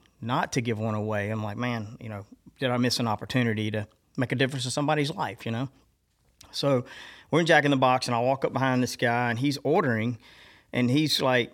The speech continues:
and, and the other thing I've learned is that if people, this happened a couple of times, if people are, are extra rude, you know, then they're normally the best opportunity. You know, used to, I thought that was an opportunity for me to disrespect them 'cause they're disrespecting me.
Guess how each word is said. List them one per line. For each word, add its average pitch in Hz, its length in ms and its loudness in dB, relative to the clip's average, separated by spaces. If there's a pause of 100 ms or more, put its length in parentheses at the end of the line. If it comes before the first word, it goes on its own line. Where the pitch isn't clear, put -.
and, 131 180 0
and 139 80 2
the 147 60 6
other 196 140 6
thing 165 180 6
I've 127 120 4
learned 143 280 6
is 113 140 0
that 120 180 4
if - 140 -8
people, 127 560 0
this 117 200 -4
happened 131 240 0
a 113 60 -2
couple 151 260 0
of 113 80 -4
times, 117 280 -2
if 107 120 -12
people 131 360 -2
are, 110 160 -2 (300)
are 120 180 -4
extra 139 360 0
rude, 127 500 4 (240)
you 123 100 0
know, 120 180 2
then 120 360 0 (340)
they're 123 120 2
normally 143 360 6
the 120 100 2
best 123 240 4
opportunity. 107 640 -2 (500)
You 113 80 -4
know, 110 220 -4 (120)
used 143 300 4
to, 127 180 6
I 117 80 6
thought 113 520 0
that 123 160 -4
was 123 120 -2
an 127 60 2
opportunity 117 480 0
for - 120 -12
me 117 120 0
to 113 80 -2
disrespect 117 500 -2
them 135 200 4
'cause 113 160 0
they're 113 140 2
disrespecting 113 560 -2
me. 165 300 2